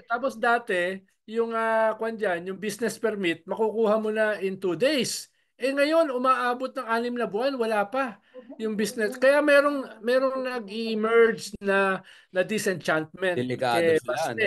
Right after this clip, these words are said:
Speaker 2: no?
Speaker 1: kahit
Speaker 2: Oh.
Speaker 1: Duterte siya. Ah, kaya nagagamit siya nung Nograles na dati naman nilang kalaban, di ba? Dati kalaban nila yung tatay eh.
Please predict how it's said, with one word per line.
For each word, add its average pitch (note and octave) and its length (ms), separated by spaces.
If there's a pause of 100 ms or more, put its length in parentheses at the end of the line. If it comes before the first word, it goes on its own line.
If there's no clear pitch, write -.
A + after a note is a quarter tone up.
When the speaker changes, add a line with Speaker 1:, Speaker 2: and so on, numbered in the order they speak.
Speaker 2:
no? D#3+ 80
Speaker 1:
kahit A#3 240
Speaker 2:
Oh. F#3 80
Speaker 1:
Duterte F3+ 480
siya. E3+ 320 (720)
Ah, F3+ 160
kaya A#3+ 340
nagagamit A3 800
siya G#3+ 160
nung G3+ 320
Nograles F3 880 (560)
na F#3+ 100
dati A3 300
naman C4 240
nilang B3 160
kalaban, A3+ 480
di D3 80
ba? F#3+ 160
Dati A#3 240
kalaban C4 320
nila B3+ 160
yung B3+ 160
tatay A#3 320
eh. A2+ 140